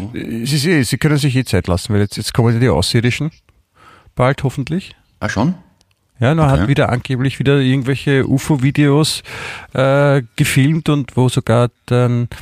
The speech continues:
Speaker 1: der Pentagon in Amerika bestätigt hat, dass die echt sind. Also die Videos
Speaker 2: Okay.
Speaker 1: sind echt.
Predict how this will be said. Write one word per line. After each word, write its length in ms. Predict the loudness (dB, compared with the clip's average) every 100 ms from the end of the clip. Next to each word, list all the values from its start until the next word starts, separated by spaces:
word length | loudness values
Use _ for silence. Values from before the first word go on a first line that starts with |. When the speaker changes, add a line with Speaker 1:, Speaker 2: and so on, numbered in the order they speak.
| -20 _ -4
Speaker 1:
der 60 |
Pentagon 560 | 0 0 0 0 2 2
in 100 | 2
Amerika 460 | 2 4 2 2 0
bestätigt 440 | 0 0 -2 0
hat, 160 | 0 0
dass 100 | 0
die 160 | 0
echt 160 | 0 -2
sind. 200 | -4 -4 _ _ _ -2
Also 140 | 0
die 140 | 2 2
Videos 300 | 2 2 2
Speaker 2:
Okay. 20 |
Speaker 1:
sind 220 | 0 -4
echt. 300 | -12 -12 -20